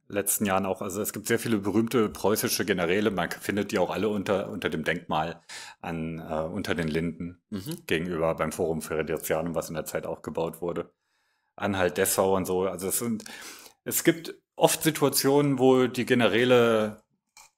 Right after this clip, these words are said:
Speaker 1: den König eigentlich mal wieder aus der Patsche helfen. Also vor allen Dingen Seydlitz, äh, mit der Kavallerie und Zieten, die decken dann den Rückzug. Äh, die haben ihn auch schon gedrängt oder auch sein Bruder Heinrich, die sagen, das wird hier nichts mehr.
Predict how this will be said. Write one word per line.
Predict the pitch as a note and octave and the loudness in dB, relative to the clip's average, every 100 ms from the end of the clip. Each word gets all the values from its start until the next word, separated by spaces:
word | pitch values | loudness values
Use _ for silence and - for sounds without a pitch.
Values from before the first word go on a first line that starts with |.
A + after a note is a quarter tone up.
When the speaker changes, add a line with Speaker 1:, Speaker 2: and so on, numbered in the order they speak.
| _ - - | _ -14 0
Speaker 1:
den | G#2+ | 2
König | - A2+ A#2 | 6 6 6
eigentlich | G#2+ G#2 | 4 4
mal | A2+ | 4
wieder | G2 G#2+ | 4 4
aus | G#2 - | 4 4
der | |
Patsche | G2 G2+ - F#2 | 4 2 2 2
helfen. | D2+ D#2+ - F#2+ | 2 0 -2 -4
Also | F2+ E2 | -4 -4
vor | - | -2
allen | G#2 | -2
Dingen | G2 | 0
Seydlitz, | - F#2 A2 A#2 A2 - - | 4 4 4 2 2 2 0
äh, | - G#2 G2 | -2 0 0
mit | F2 | 0
der | F#2+ | -2
Kavallerie | - G2+ G2 F#2 G2+ | 2 2 4 4 2
und | F#2 | 0
Zieten, | - G#2 G#2 G2+ G2+ G#2 - - | -2 -2 -2 -2 -2 -4 -18 -14
die | F#2 | 0
decken | G2 - G#2+ | 2 2 0
dann | G2 | 0
den | F#2 F2 | -2 0
Rückzug. | G#2 G#2 - G#2 G2+ - - - - - _ - | -2 -2 -2 0 0 -6 -16 -18 -18 -20 _ -4
Äh, | G#2 | -2
die | F2+ | 0
haben | F#2 G#2 | 2 2
ihn | |
auch | A2+ G2+ | 0 -2
schon | - | 2
gedrängt | G2+ G2 - G#2+ G#2+ - | 2 2 2 2 2 -2
oder | - | -2
auch | G2 | -2
sein | - F#2 | 0 0
Bruder | G#2+ G#2 F#2 | 2 2 4
Heinrich, | F#2 G2+ G2+ | 4 2 0
die | - | -2
sagen, | G2 F#2 F#2+ F#2+ | 0 0 0 -2
das | F2+ - | -4 0
wird | F#2+ - | 0 2
hier | G2 | -2
nichts | G#2 - | 0 -4
mehr. | G2+ G2+ F#2+ | -4 -6 -6